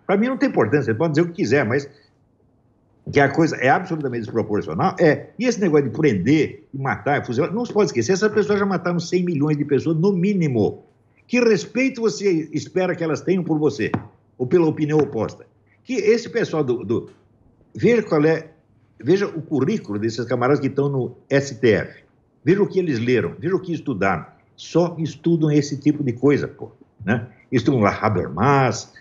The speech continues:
né? É, Escola de Frankfurt. É só isso que eles gostam, eles não têm cultura, porra. Quer dizer, isso é um bando, sabe, de menino.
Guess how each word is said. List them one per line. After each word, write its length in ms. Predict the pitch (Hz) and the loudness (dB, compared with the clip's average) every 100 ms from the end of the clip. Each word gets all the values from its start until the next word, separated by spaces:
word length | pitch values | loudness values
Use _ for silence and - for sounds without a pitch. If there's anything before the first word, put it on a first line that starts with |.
| - | -8
né? 260 | - 107 104 - | -2 0 -2 -4
É, 320 | 90 87 82 | -2 0 0
Escola 320 | - - 110 | 0 4 4
de 140 | 92 - | 4 2
Frankfurt. 680 | 117 151 139 110 117 110 - - | 2 4 2 0 -4 -4 -8 -2
É 100 | 247 | -2
só 240 | - 277 | 0 0
isso 300 | 220 240 208 | 0 0 -2
que 80 | 170 | 0
eles 160 | 180 113 | 0 0
gostam, 300 | 170 196 208 | 0 0 0
eles 80 | |
não 120 | 233 208 | -2 0
têm 200 | 233 - | 0 2
cultura, 500 | 190 - 262 262 170 | -2 -2 -2 0 0
porra. 380 | 131 92 65 - _ _ _ _ _ _ _ _ _ _ _ _ - | -2 -4 -6 -14 _ _ _ _ _ _ _ _ _ _ _ _ -4
Quer 60 | 170 | 0
dizer, 120 | 196 | 2
isso 200 | 175 226 | 2 2
é 40 | |
um 60 | 208 | 2
bando, 500 | 135 240 226 143 139 - _ 156 147 | 4 2 2 -2 -2 -18 _ -16 -6
sabe, 300 | 180 160 202 | -4 -2 0
de 60 | |
menino. 640 | 202 160 196 247 135 95 | 2 2 2 2 0 -2